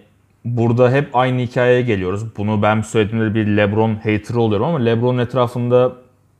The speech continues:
şeyler iyi gittiğinde bunların hepsi LeBron sayesinde oluyor. Kötü gittiğinde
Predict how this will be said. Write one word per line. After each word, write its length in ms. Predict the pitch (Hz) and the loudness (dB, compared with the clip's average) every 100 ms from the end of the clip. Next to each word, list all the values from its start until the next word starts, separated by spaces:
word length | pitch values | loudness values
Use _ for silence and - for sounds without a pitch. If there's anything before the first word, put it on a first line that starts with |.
| _ _ _ _ _ _ _ - | _ _ _ _ _ _ _ -12
şeyler 400 | - 120 117 120 - | 2 4 4 2 -4
iyi 180 | 123 120 | -2 -2
gittiğinde 460 | 120 117 131 123 123 | -2 -6 -6 -4 -2
bunların 260 | 120 123 | -2 -2
hepsi 260 | 127 123 117 | -4 -2 0
LeBron 340 | 113 117 123 | 0 0 0
sayesinde 500 | 120 117 104 - 110 | 0 0 0 0 0
oluyor. 300 | 110 104 135 | 0 0 -2
Kötü 200 | 139 113 | -2 -4
gittiğinde 680 | 113 110 - 117 120 131 127 | -4 -4 -4 -2 2 2 0